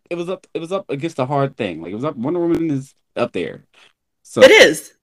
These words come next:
Speaker 1: yeah, it's up there.
Speaker 2: First Wonder Woman movie was a great.
Speaker 1: Yeah. And then you had to put eighty-four out. I understand. Next time, just re-, restart this. Just re-, <laughs> just
Speaker 2: Yeah.
Speaker 1: I want
Speaker 2: Yeah.
Speaker 1: Jakarta and Cersei. I don't, I don't, I'm, I'm mad. I'm not mad about that. Please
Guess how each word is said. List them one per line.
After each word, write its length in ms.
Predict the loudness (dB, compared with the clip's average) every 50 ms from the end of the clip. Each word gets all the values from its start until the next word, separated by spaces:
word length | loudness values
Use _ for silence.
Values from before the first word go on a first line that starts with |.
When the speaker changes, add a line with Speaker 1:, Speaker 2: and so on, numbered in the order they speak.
| _ -4
Speaker 1:
yeah, 100 | -4 -4 0
it's 100 | 2 2
up 120 | 2 4
there. 180 | 4 6 6 6
Speaker 2:
First 160 | 6 4 4
Wonder 180 | 2 4 4 6
Woman 200 | 4 4 2 0
movie 240 | 0 0 0 2 2
was 160 | 2 0 -2
a 120 | -4 -8 -12 -18 _ _ -18 -8
great. 400 | -2 2 2 2 2 -2 -8 _ _ _ 4
Speaker 1:
Yeah. 320 | 8 8 8 8 6 2 -2 _ _ _ _ -2
And 140 | 0 2 4
then 120 | 4 4
you 60 | 4
had 120 | 2 0 -4
to 60 | -6
put 200 | -4 -4 -4 -4 _ _ -2
eighty-four 340 | -2 -2 -2 -2 -2 -2 -2
out. 160 | -2 -4 -4
I 80 | -2 -2
understand. 540 | -2 -2 -2 -2 -2 -2 -2 -4 -8 -14 -18 _ _ _ _ -20 _ _ -8 -4
Next 180 | -4 -4 -2 2
time, 320 | 2 4 4 4 2 0
just 140 | -4 -8 -8 -10 -18 -20 _ _ _ _ _ _ _ _ _ _ _ _ _ -18 -16 -16 -16 -16 -12
re-, 200 | -6 -4 -4 -4 -4 -6 -12 -2 0
restart 380 | 2 2 4 6 6 6 6 4
this. 300 | 0 -4 -4 -6 -12 -10
Just 220 | -6 -6 -4 -2
re-, 100 | 0 0
<laughs> 0 |
just 680 | 2 2 2 2 4 6 6 6 8 8 6 6 8 8
Speaker 2:
Yeah. 240 | 8 8 6 6 4 -2 _ _ _ _ _ _ _ _ _
Speaker 1:
I 120 | 6 6 8
want 200 | 8 8 6 4
Speaker 2:
Yeah. 160 | 0 0 -2 -6 _ _ _ -8
Speaker 1:
Jakarta 160 | -6 -6 -6 -6
and 300 | -4 -4 -4 -4 -4 -4
Cersei. 360 | -2 -2 -2 -2 -2 -6 -8 -6 -4
I 40 | -4
don't, 240 | -2 -4 -4 -4 -2
I 60 | 0
don't, 200 | 0 0 -2 -2 -6
I'm, 160 | -8 -8 -6 -6
I'm 120 | -2 0 0
mad. 300 | 0 0 0 -4 -6 -6 -4
I'm 180 | -2 0 0
not 140 | 0 0 0
mad 140 | -2 -2 -2
about 160 | -4 -4 -4
that. 140 | -6 -6 -4
Please 380 | -2 -2 -2 -2 -6 -10 -16